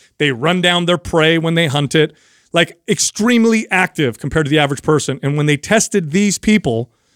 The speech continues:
their metabolisms were remarkably similar to the average Western couch potato. So that right there just proves how much your metabolism will adapt to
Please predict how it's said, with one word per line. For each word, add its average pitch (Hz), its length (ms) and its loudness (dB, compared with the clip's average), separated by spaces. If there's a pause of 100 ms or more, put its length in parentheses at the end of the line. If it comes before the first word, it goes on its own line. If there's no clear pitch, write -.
(280)
their 151 180 2
metabolisms 190 760 0 (260)
were 160 280 2 (120)
remarkably 196 720 2
similar 185 460 0
to 127 120 -10
the 170 200 -4
average 170 560 0 (200)
Western 156 520 0
couch 151 280 -2
potato. 131 380 0 (260)
So - 220 -10
that 185 320 0
right 202 220 0
there 180 380 2
just 156 280 -4
proves 202 600 0
how 175 160 -2
much 175 380 -2
your 151 200 0
metabolism 160 560 -2
will 156 100 -4
adapt 165 560 0 (500)
to 170 520 2